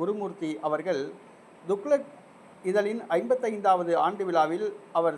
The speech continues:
சீமானுக்கு பாராட்டு தெரிவித்துள்ளார். தந்தை பெரியாரை அரசியலில் தைரியமாக எதிர்த்து கருத்து கூறியுள்ள சீமானை பாராட்டுவதாக தெரிவித்துள்ளார். தந்தை பெரியாரை எதிர்த்து கருத்துக்கள் கூறுவது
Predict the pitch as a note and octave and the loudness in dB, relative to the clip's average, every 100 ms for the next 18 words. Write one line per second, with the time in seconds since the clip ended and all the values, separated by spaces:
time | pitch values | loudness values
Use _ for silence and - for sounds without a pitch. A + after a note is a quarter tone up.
0 | - A#3 A#3+ G3 D#3 G3 G3+ F3+ G3+ G3 | -4 -4 -2 0 -2 -4 2 4 4 0
1 | G3+ E3+ C#3+ C#3 C3+ C3+ B2+ A#2+ - - | -4 -4 -4 -6 0 0 0 -4 -18 -20
2 | - - - - G#3+ G#3+ G#3 G#3 A3 C#4 | -20 -20 -2 2 2 2 0 0 0 4
3 | B3+ G#3 A3+ G#3+ D#3+ A3+ A#3 A#3+ G3+ G#3+ | 4 4 -2 -2 0 0 -4 -6 -4 -6
4 | A3 - E3+ F3+ A#3+ A#3 G#3+ G#3 A3+ F3+ | -10 0 2 2 0 -2 0 0 2 2
5 | C#3 - - E3+ A#3 - A3 A3 F3+ E3+ | 0 -2 -6 -4 -4 -6 -4 -2 2 2
6 | G#3+ A3+ G3 F3 E3 E3+ F#3 F#3 F#3 A3+ | 2 -8 -6 -4 -2 0 0 -2 -10 -6
7 | A3+ G3 F3 F#3+ F#3 E3 F3+ F#3+ F#3 E3 | 0 0 0 -4 -2 2 4 2 0 0
8 | D#3 D#3 G#3+ G#3+ E3+ E3 D#3+ C3+ C3+ B2+ | 2 0 -2 -4 -2 -2 -4 0 2 2
9 | - - - - - - - - - - | 0 -16 -20 -20 -20 -20 -20 -20 -20 -20
10 | - - - - G3+ A3 G#3+ G#3 A3 C4 | -20 -20 -20 -4 -2 2 2 2 -2 2
11 | C4+ C4 C4 F3+ F3+ A3 A3 A3+ A3 F#3 | 2 2 0 -2 -4 -4 -4 -6 -2 0
12 | G3+ - A#3+ G#3 F#3 F3+ G3 E3 D3+ E3+ | 0 0 -6 -2 -4 0 0 0 0 -2